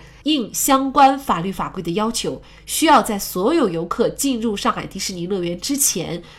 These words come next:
对游客及其携带的行李物品进行安检。那么虽然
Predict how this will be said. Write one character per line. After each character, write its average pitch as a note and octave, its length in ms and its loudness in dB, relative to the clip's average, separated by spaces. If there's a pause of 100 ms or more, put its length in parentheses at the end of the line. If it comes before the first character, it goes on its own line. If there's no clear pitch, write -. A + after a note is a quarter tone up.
(120)
对 B3+ 200 4
游 F3 240 0
客 B3 400 0 (160)
及 A3+ 140 0
其 G#3+ 160 2
携 F3 240 0
带 F#3+ 180 0
的 E3+ 160 -6
行 F#3+ 340 -2
李 F#3 120 -6
物 G3+ 160 -4
品 - 320 -12 (120)
进 G#3 180 -2
行 D#3+ 320 -8
安 A3+ 220 -2
检。 A3 340 -4 (420)
那 C4+ 100 0
么 A#3 180 6
虽 D#4+ 200 2
然 A3 420 4